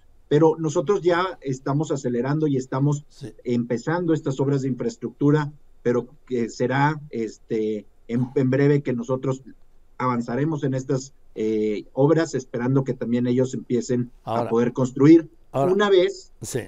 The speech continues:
Speaker 1: que cumplan con todos los proyectos, con todos los permisos que ahorita están trabajando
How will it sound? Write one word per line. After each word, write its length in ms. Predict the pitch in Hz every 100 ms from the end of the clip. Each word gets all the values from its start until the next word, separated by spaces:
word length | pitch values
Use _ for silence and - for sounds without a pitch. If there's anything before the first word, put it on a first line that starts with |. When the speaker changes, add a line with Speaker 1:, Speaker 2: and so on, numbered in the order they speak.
| -
Speaker 1:
que 160 | 143
cumplan 440 | 147 160 151 165 156
con 220 | 147 131
todos 240 | 147 156
los 140 | 143 135
proyectos, 640 | 131 123 135 131 - 120
con 220 | - 117
todos 180 | 143 147
los 300 | 143 123 - _ _ _ _ -
permisos 560 | 123 143 175 147 165 -
que 100 | 127
ahorita 300 | 135 135 131
están 260 | - 139
trabajando 680 | 143 156 156 170 151 165